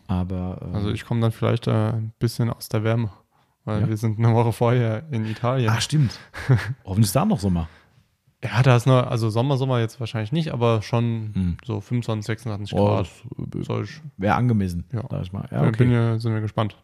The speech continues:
Speaker 2: Und deswegen konnten wir auch nicht davor nehmen, weil ich nicht weiß, wann wir genau fahren.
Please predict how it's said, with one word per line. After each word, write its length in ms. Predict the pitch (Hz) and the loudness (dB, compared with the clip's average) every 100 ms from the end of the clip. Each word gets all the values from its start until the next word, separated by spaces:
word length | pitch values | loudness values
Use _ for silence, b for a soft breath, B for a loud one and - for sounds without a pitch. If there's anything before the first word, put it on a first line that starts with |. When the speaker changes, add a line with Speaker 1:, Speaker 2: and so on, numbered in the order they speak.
| - | -6
Speaker 2:
Und 100 | 127 | -4
deswegen 280 | 110 131 131 | 2 4 6
konnten 240 | 131 139 | 4 4
wir 80 | 127 | 4
auch 160 | 120 120 | 4 2
nicht 220 | 117 - | 0 0
davor 300 | 104 127 135 | 0 4 4
nehmen, 260 | 127 135 110 | 6 4 2
weil 200 | 110 131 | 0 -2
ich 120 | - | -8
nicht 160 | 113 - | -4 0
weiß, 220 | 117 117 | 0 0
wann 200 | 107 110 | -2 -2
wir 100 | 110 | -2
genau 200 | 107 98 | -4 -4
fahren. 340 | - 104 95 | -4 -6 -6